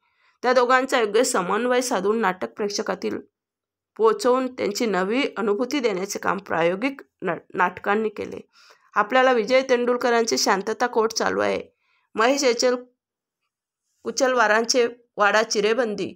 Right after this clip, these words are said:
आणि शहा-, शफाअत खान यांचे भूमितीचा फार्स या नाटकांचा अभ्यास करावा लागेल. आता थोडक्यात आपण प्रयोग केंद्रीय प्रयोगशीलता म्हणजे काय ते पाहू. तर प्रयोग केंद्रीय प्रयोगशीलतामध्ये नाट्य दिग्दर्शक हा महत्त्वाचा असतो.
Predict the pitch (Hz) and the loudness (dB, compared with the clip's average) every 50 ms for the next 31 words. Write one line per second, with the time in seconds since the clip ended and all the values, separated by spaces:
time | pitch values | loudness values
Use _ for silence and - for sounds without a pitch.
0 | _ _ _ _ - 196 190 196 190 185 - - 269 220 254 240 233 233 - _ | _ _ _ _ -8 -4 -2 -2 0 0 0 0 0 0 0 0 0 0 -4 _
1 | _ _ _ _ _ _ _ _ _ _ _ _ _ _ _ _ _ _ _ - | _ _ _ _ _ _ _ _ _ _ _ _ _ _ _ _ _ _ _ -8
2 | - - 247 240 247 269 277 277 277 269 277 - - 254 226 226 208 220 220 - | -4 -2 -2 0 2 4 4 4 4 0 -4 -2 0 0 0 0 0 -2 -2 0
3 | 226 208 196 208 - 220 202 233 233 - - - - 208 - - - 202 196 202 | 0 0 0 -2 -4 -4 -4 -4 -6 -6 -10 -8 -8 -8 -6 -2 0 0 0 0
4 | 202 - 214 196 190 196 - - - - 190 190 - 208 - 202 - 180 - - | -2 -4 -4 -4 -2 -4 -4 -6 -6 -8 -8 -8 -8 -10 -10 -8 -6 -6 -6 -6
5 | - 95 92 - - - 87 85 - 90 - _ _ _ _ _ _ _ _ _ | -6 -6 -4 -4 -4 -6 -8 -10 -10 -12 -18 _ _ _ _ _ _ _ _ _
6 | _ _ - 220 214 262 262 262 320 247 240 247 277 269 269 262 269 262 269 269 | _ _ -6 -2 0 0 0 2 4 4 4 4 4 2 2 2 0 0 -2 -2
7 | - 220 208 226 254 277 269 285 285 - 262 240 226 226 247 247 - 180 190 208 | 0 2 2 4 4 2 2 0 0 0 -2 0 0 -2 -4 -4 -2 -2 0 0
8 | 214 277 277 269 - 247 233 - 220 220 220 226 - 196 190 196 196 202 190 190 | 0 0 0 0 -2 -2 -4 -4 -6 -6 -6 -6 -6 -6 -6 -6 -6 -6 -6 -6
9 | 190 190 - - - - - - - _ _ _ _ _ _ _ _ _ _ _ | -10 -10 -8 -8 -8 -8 -8 -10 -12 _ _ _ _ _ _ _ _ _ _ _
10 | _ _ _ _ _ _ - - 262 262 262 262 254 247 247 269 277 277 294 285 | _ _ _ _ _ _ -2 2 4 4 4 4 4 4 4 4 4 4 2 0
11 | 302 285 262 262 269 269 277 269 269 220 214 214 226 247 269 285 269 - 247 226 | 2 0 0 2 2 0 0 0 0 0 0 2 2 2 2 2 2 2 0 0
12 | - 247 233 240 240 240 240 226 196 208 - - 254 262 220 220 196 202 208 226 | 0 0 2 2 2 2 2 2 0 0 0 0 -2 -2 -2 -2 -6 -2 0 0
13 | 247 240 - - 285 277 - 233 233 233 226 208 185 196 - - 233 220 220 208 | 0 2 0 -2 -2 -2 -2 -2 -2 -2 -2 -2 -4 -4 -4 -4 -4 -6 -4 -4
14 | - 107 101 101 - - - - - - | -2 -2 -2 -2 -4 -6 -8 -10 -10 -12